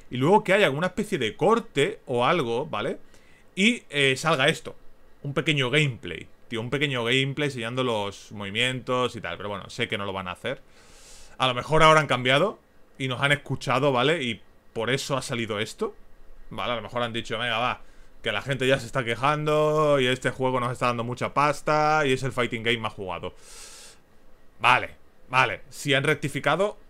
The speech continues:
vale. Muy bien, de acuerdo, perfecto. Pero bueno, poco más, chicos. Podéis dejar un buen like, apoyar a tope si os ha molado la reacción barra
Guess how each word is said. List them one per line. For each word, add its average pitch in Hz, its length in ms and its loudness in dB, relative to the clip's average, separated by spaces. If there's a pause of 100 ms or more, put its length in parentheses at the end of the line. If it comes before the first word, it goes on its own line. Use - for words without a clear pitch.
vale. 110 360 -2 (180)
Muy 117 160 -4
bien, 139 220 2
de 117 60 0
acuerdo, 147 440 0
perfecto. - 540 -8 (720)
Pero 151 140 6
bueno, 254 280 4 (220)
poco 220 180 6
más, 214 220 4
chicos. 240 420 0
Podéis 170 180 2
dejar 196 180 2
un 175 80 0
buen 139 180 2
like, 196 460 2
apoyar 127 280 2
a 156 80 4
tope 160 280 2
si 156 100 -6
os 131 60 -4
ha 147 60 -2
molado 139 260 2
la 127 100 2
reacción 143 1000 -2
barra 117 800 2